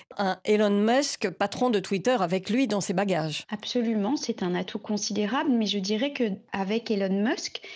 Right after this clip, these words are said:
Speaker 2: c'est la partie émergée de l'iceberg, puisque il y a tout un courant aussi de grands patrons de la tech, de la Silicon Valley, qui rallient Trump, ce qui est un, un énorme changement, puisque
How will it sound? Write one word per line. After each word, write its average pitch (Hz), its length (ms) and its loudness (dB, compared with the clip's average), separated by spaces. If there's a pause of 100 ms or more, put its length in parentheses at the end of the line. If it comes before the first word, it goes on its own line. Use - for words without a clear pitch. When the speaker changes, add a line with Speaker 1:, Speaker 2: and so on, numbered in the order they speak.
(240)
Speaker 2:
c'est - 120 -2
la 214 120 2
partie 220 420 0
émergée 214 420 2
de 190 80 0
l'iceberg, 202 600 0
puisque - 320 -6 (300)
il 196 160 2
y 208 40 4
a 202 60 2
tout 269 220 -2
un 240 100 2
courant 233 460 2
aussi 262 580 2
de 208 140 2
grands 233 540 0
patrons 240 420 0
de 202 100 2
la 185 160 0
tech, 320 240 0 (580)
de 185 160 2
la 185 140 2
Silicon 240 460 2
Valley, 208 400 2 (240)
qui 202 160 0
rallient 262 320 2
Trump, 240 420 -4 (120)
ce - 180 -10
qui 233 240 2
est 302 160 0 (100)
un, 202 240 0
un - 320 -6
énorme 226 480 0
changement, 240 540 -2
puisque - 320 -4